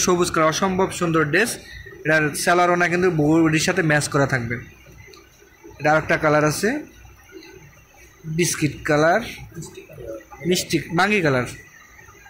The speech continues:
আচ্ছা, এরপর red color, যারা, যে আপুরা রেড পছন্দ করেন,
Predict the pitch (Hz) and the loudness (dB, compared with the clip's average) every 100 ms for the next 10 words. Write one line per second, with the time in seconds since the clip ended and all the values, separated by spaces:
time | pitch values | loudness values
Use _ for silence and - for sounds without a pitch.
0 | - 139 - 156 156 156 160 165 - 185 | -8 -8 -2 0 2 2 2 0 0 2
1 | 190 170 175 170 160 - - - - 170 | 2 2 2 2 0 -8 -20 -20 -4 0
2 | 180 190 196 196 170 185 - 190 196 196 | 2 2 2 2 2 0 0 -2 2 2